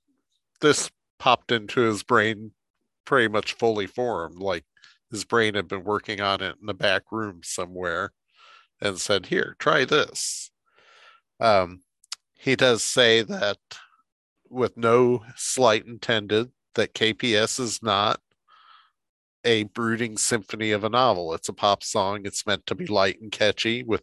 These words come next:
three minutes of hooks and choruses for you to sing along with. And then you're done and you go about with your day, hopefully with a smile on your face. So good job, sir. I think you, I think you achieved that.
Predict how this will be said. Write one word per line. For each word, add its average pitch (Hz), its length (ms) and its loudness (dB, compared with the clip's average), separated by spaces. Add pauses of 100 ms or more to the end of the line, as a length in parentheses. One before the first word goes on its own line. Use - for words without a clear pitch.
three 117 220 0
minutes 104 420 0
of 95 120 -8 (100)
hooks - 300 -4
and 98 120 -14
choruses 107 680 -4
for 95 220 -8
you 95 120 -6
to 104 120 -8
sing 101 280 0
along 107 380 -4
with. 92 240 -4 (600)
And 120 160 4
then 117 180 6
you're 117 120 4
done 104 320 0
and 95 160 -4
you 95 80 -6
go 98 160 2
about 92 320 2
with 101 160 -4
your 107 100 0
day, 92 280 0
hopefully 101 480 -2
with 90 200 -6
a 101 40 -8
smile 95 440 2
on 82 160 -4
your - 120 -16
face. - 360 -6
So 85 360 0 (360)
good 117 140 2
job, 98 300 2
sir. 90 320 -2 (100)
I 101 80 0
think 92 320 -6
you, 95 240 -2 (140)
I 98 100 0
think 104 280 -4
you 101 120 -2
achieved 98 460 -4
that. 92 300 2